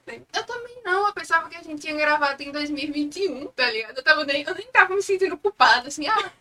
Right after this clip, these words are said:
Speaker 2: <laughs> um comeback, né? Mas sim, normal.
Speaker 1: Um mesinho no máximo. Foi em outubro do ano passado. Percebi, e não, foi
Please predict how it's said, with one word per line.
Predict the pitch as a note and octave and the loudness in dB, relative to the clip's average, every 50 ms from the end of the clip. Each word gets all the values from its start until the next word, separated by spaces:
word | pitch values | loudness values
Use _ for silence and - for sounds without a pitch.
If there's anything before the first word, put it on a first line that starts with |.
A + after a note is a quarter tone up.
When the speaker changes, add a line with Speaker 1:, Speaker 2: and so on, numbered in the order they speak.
| _ _ - | _ _ -6
Speaker 2:
<laughs> | - E4+ - _ _ _ _ - - - - | -6 -6 -6 _ _ _ _ -20 -20 -16 -12
um | - B4+ C5+ C5+ | -10 -8 -6 -4
comeback, | A#4+ A#4+ A4 G4+ - - C4 C#4+ D#4+ G4+ - - - - C#4+ | -2 -2 -2 -2 0 0 0 0 0 0 -4 -10 -16 -14 -12
né? | C#4+ F4+ C5+ | -12 -12 -14
Mas | C#5+ D5+ D5+ _ | -14 -20 -20 _
sim, | _ - - - - C5+ - D4 C#4 | _ -20 -16 -12 -10 -8 -8 -4 0
normal. | - A4 - - - A#3+ A#3 C4 D4 C4+ - - - | 0 0 2 2 0 0 2 2 -2 -2 -4 -8 -10
Speaker 1:
Um | - D4+ | -8 -4
mesinho | D#4+ F4+ G4 G4 E4+ B3 - A#3+ C#4+ D4+ | -2 2 4 2 2 2 -2 -12 -12 -12
no | D4 D4+ | -12 -12
máximo. | D4 A#3+ G#3 G#3+ C4+ F4 - - B3+ A#3+ A3 G#3+ G#3 A3 | -12 -10 -10 -8 -10 -10 -10 -12 -14 -14 -14 -12 -12 -10
Foi | - B3 C#4 | -8 -6 -4
em | D#4+ | -4
outubro | E4 D#4+ - C#4 D4 D4+ | -4 -4 -6 -8 -8 -4
do | E4+ F4+ | -4 -4
ano | F#4 F#4+ | -4 -4
passado. | - G4+ G#4+ G#4+ - C4 A3+ A#3+ - D4 D4 - - - - _ _ _ _ _ _ _ | -4 -6 -8 -6 -6 -4 -4 -4 -4 -6 -8 -10 -18 -20 -20 _ _ _ _ _ _ _
Percebi, | - F#4 F4+ - G4+ D#4+ E4 D#4+ - | -6 -4 -2 0 0 0 0 -2 -2
e | G#4 G4+ | -4 -4
não, | F4+ A#3 G3+ F#3+ G3 G3 | -2 -2 -2 -4 -4 -8
foi | - - - - A#3 B3+ C4+ C#4 C#4 C4+ C4+ C4 B3 A3+ A3 G#3+ G#3+ G#3+ | -14 -12 -10 -8 -8 -6 -6 -4 -4 -4 -6 -6 -6 -8 -10 -12 -14 -16